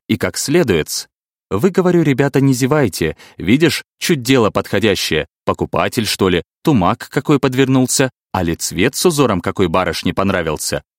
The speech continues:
Взял, говорю, да и накинул рубль, али два, на аршин. Большов. Чай, брат, знаешь, как немцы в магазинах наших бар обирают.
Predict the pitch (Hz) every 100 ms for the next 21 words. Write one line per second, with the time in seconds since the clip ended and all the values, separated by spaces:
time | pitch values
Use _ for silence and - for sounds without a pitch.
0 | - 85 92 196 208 113 85 80 78 _
1 | - 151 208 180 143 - 135 143 131 131
2 | 123 117 _ - 117 127 117 92 87 73
3 | _ - 107 101 90 - - 82 73 _
4 | _ _ _ _ - 87 92 - 80 -
5 | - _ _ _ _ - - 92 123 151
6 | 143 151 151 98 92 110 131 156 - 165
7 | - 160 127 - 113 110 110 110 117 98
8 | - 117 107 117 104 110 - 82 92 87
9 | 78 69 -